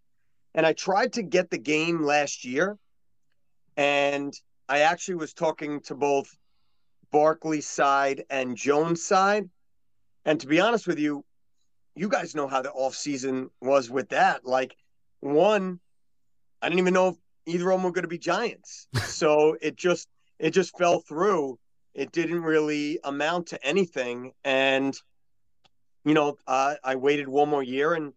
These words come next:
Speaker 1: Dex and I started talking, and we, we had a couple of meetings, and he, you know, thank God he was there his,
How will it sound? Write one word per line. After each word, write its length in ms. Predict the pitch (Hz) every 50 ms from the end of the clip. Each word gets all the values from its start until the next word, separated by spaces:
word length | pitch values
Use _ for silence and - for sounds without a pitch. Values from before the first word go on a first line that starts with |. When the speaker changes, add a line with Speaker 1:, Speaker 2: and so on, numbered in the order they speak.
| _ _ _ _ _ _ _ _ _ -
Speaker 1:
Dex 260 | - 151 151 - - -
and 80 | 156
I 120 | 143 143 143
started 420 | 139 - - 147 139 131 123 -
talking, 460 | - 139 135 139 - 190 175 170 170
and 100 | 147 127
we, 220 | 123 123 123 117 110 - _ _ _ _ _ _ _
we 140 | - 139 147
had 120 | 151 147
a 40 | 143
couple 260 | - - 156 143 143
of 80 | 139 131
meetings, 460 | 135 135 139 160 185 190 185 170 -
and 120 | 143 127
he, 200 | 127 127 131 131 131 - _ _ _ _ _ _ _
you 120 | 151 151
know, 120 | 156 151 143
thank 300 | - 170 165 160 160 165
God 160 | 165 151 147
he 180 | - 165 180
was 220 | 175 156 151 - -
there 400 | - 131 127 131 151 175 180 175 - - - - - - - _ _ _ _ _
his, 260 | - 156 151 135 120